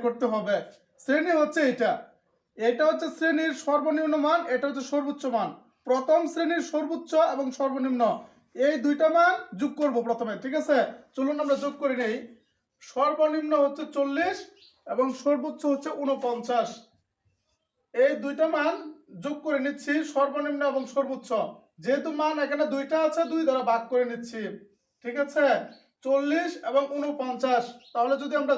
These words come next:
যোগ করে নেই, তাহলে হবে ঊননব্বই। ঊননব্বইকে দুই দ্বারা ভাগ করব, ভাগ করলে হবে চুয়াল্লিশ দশমিক পাঁচ। ঠিক আছে? তার মানে আমরা শ্রেণী মধ্যমান কিভাবে বের করি? সর্বনিম্ন মান আর সর্বোচ্চ মান দুইটা মান যোগ করব,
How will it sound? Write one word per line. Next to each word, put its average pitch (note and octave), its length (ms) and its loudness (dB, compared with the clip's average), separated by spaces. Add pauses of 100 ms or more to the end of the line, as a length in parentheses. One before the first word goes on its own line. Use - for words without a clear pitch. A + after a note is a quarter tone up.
যোগ C#4+ 100 -6 (100)
করে C#4+ 220 0
নেই, F4 120 4 (420)
তাহলে B3+ 280 0
হবে C#4+ 120 4 (140)
ঊননব্বই। B3 640 0 (920)
ঊননব্বইকে C4+ 640 -2
দুই D#4+ 100 0
দ্বারা C4 260 2
ভাগ A#3+ 120 2 (120)
করব, A#3+ 180 -2 (760)
ভাগ A3 260 -4
করলে D4 260 2
হবে D#4 140 0 (180)
চুয়াল্লিশ C#4 500 0
দশমিক D4+ 440 -4 (120)
পাঁচ। G3+ 280 0 (600)
ঠিক C4 200 -6
আছে? D#4 220 2 (720)
তার A#3 180 4
মানে D#4 160 4 (160)
আমরা C4+ 200 2 (140)
শ্রেণী D4+ 320 -2
মধ্যমান D4 360 0
কিভাবে C#4+ 220 0
বের D4+ 180 0
করি? E4+ 140 2 (580)
সর্বনিম্ন D#4 600 0 (100)
মান D#4+ 120 0
আর D#4 180 0
সর্বোচ্চ D#4 340 -4
মান C#4 280 0
দুইটা C4+ 240 0
মান D4+ 160 0 (100)
যোগ D4 100 -2 (100)
করব, D4 180 0